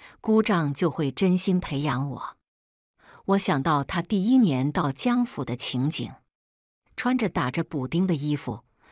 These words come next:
坐在院子里和下人一起吃饭，单薄又卑微。我知道他先向其他几位妹妹示好，最后才来找的我。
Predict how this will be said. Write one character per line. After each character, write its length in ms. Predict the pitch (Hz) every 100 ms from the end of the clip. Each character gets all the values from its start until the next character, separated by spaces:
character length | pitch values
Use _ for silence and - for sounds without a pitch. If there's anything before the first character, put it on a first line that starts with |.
| _
坐 200 | - 214
在 140 | 185 170
院 300 | 214 180 147
子 160 | 139
里 280 | 135 117 127 _ _
和 220 | - 180
下 320 | - 262 185
人 240 | 135 131 147
一 160 | 208
起 220 | 147 - 127
吃 240 | - 180
饭， 300 | - 214 - _ _ _ _ -
单 220 | 196 196
薄 240 | 160 139
又 220 | 160 175 123
卑 240 | 165 160
微。 220 | 175 175 _ _ _ _ _ _ _ _ _
我 120 | 185
知 200 | 180 220
道 180 | 208 165
他 160 | - 190
先 260 | - 196
向 240 | 196 175 143
其 220 | - 180
他 180 | 220 214
几 260 | - 143
位 180 | 139 160
妹 200 | 208 185
妹 140 | 147
示 220 | 131 - 139
好， 400 | - - - _ _ - -
最 200 | - 269
后 280 | - 302 196
才 220 | - 165
来 160 | 151 170
找 240 | 180 107
的 140 | - 143
我。 300 | - -